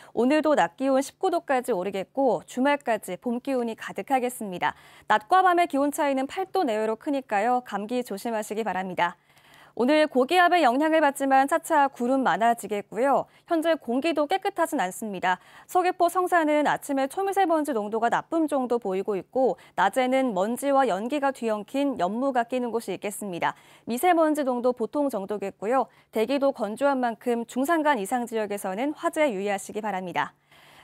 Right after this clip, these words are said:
기온은 어제와 비슷하거나 조금 높겠습니다. 현재 성산은 구 도, 제주 십 도, 서귀포 십이 도로 시작하고 있고요. 낮 최고 기온은 대부분 십구 도까지 오르겠습니다.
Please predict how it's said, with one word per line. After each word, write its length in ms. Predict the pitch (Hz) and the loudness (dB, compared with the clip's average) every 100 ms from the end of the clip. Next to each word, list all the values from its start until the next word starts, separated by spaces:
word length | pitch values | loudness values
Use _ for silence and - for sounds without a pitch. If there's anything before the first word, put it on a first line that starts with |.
| - | -6
기온은 440 | 262 294 320 330 | 2 4 6 4
어제와 360 | 220 214 330 349 | 4 2 4 4
비슷하거나 600 | 277 277 370 349 330 311 | 2 -2 0 2 4 2
조금 300 | 247 226 247 | 0 -4 -2
높겠습니다. 840 | 190 - 269 - 233 196 202 190 - | -4 -2 -4 -4 -6 0 2 2 -4
현재 360 | - 294 294 285 | -6 -2 0 0
성산은 560 | 294 359 359 330 294 285 | 0 -2 0 0 0 -4
구 160 | - | -8
도, 280 | 208 190 269 - _ | -4 -2 -2 -6 _
제주 280 | - 208 233 | -6 -4 -2
십 320 | 247 277 _ | -4 -8 _
도, 180 | - 190 | -2 -2
서귀포 400 | - 294 294 - | 0 -4 -2 -2
십이 300 | 285 - 370 | -4 -4 -4
도로 280 | 370 277 233 | -2 0 0
시작하고 480 | 220 - 233 240 214 | -2 -6 -4 -4 -4
있고요. 360 | 185 - 247 233 - - - | -6 -2 0 0 -2 -20 -6
낮 160 | - 220 | -2 0
최고 320 | 349 349 349 | 0 0 0
기온은 540 | 302 285 262 294 339 | 2 0 2 2 2
대부분 460 | 311 202 226 226 226 | 0 -2 0 -2 -4
십구 360 | 285 - 349 | -6 -6 -4
도까지 500 | 311 294 - 190 - | -2 -4 -6 -8 -4
오르겠습니다. 800 | 254 185 196 196 - 185 160 - | -4 -4 -6 -6 -8 -6 -4 -6